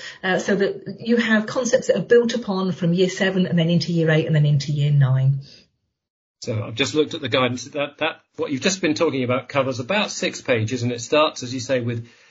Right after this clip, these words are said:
Speaker 2: year seven autumn term, which is place value in this sample framework, and it goes right through to, uh, the summer term in year nine, which happens to be graphical representations. So there is that order that, that you say we're offering.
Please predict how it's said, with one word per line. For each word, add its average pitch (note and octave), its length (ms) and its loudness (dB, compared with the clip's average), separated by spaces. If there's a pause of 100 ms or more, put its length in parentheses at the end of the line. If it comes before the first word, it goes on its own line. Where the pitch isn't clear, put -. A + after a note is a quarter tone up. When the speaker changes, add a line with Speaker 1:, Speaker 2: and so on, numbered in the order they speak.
Speaker 2:
year C#3+ 220 4
seven C#3 380 -2
autumn D3+ 360 -2
term, D3+ 380 -2
which A#2 360 -6
is A2 120 -10
place D3+ 320 0
value E3 380 -2
in A#2 200 -2
this A2+ 320 -2
sample D#3+ 380 0
framework, D#3 400 -4 (240)
and A#2 100 -8
it A#2 40 -8
goes B2 220 -4
right F3 300 0
through C3+ 220 -2
to, A#2+ 280 -6 (380)
uh, A2+ 100 0
the G#2+ 80 0
summer D3 280 2
term B2+ 260 0
in A2+ 140 2
year A2 180 2
nine, B2+ 400 2
which A#2 340 -6
happens A2+ 420 -6
to G#2+ 100 -12
be A2 240 -2 (340)
graphical A2+ 640 -2
representations. G#2+ 1200 -4 (400)
So C3+ 180 -2
there E3 220 6
is F#3+ 160 2
that D#3 280 0
order A#2 580 2 (220)
that, A2+ 340 -4
that A#2 140 -6
you A2 140 -2
say A2+ 220 0
we're A2 260 0
offering. A2+ 720 -2